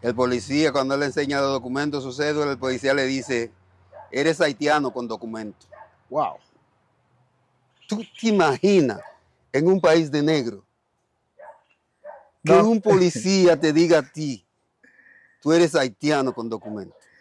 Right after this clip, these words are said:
Speaker 2: Pero hay un detalle que mucha gente no quiere entender, que la República Dominicana, igual que todos los países, están dirigidos por sectores. Por ejemplo, en esta parte este del país es una tierra negrera.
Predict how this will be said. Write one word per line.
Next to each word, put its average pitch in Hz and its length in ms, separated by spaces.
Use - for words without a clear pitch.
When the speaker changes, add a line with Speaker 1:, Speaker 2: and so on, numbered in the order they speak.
Speaker 2:
Pero 170 340
hay 170 180
un 202 100
detalle 190 460
que 170 140
mucha 170 380
gente 170 260
no 165 200
quiere 170 260
entender, 135 540
que 143 220
la 160 160
República 165 300
Dominicana, 156 580
igual 156 280
que 185 120
todos 185 260
los 185 120
países, 147 400
están 175 340
dirigidos 180 560
por 175 160
sectores. 156 540
Por 175 120
ejemplo, 185 440
en 175 220
esta 208 300
parte 170 480
este 202 380
del 180 140
país 139 500
es 139 80
una 165 180
tierra 180 280
negrera. 160 440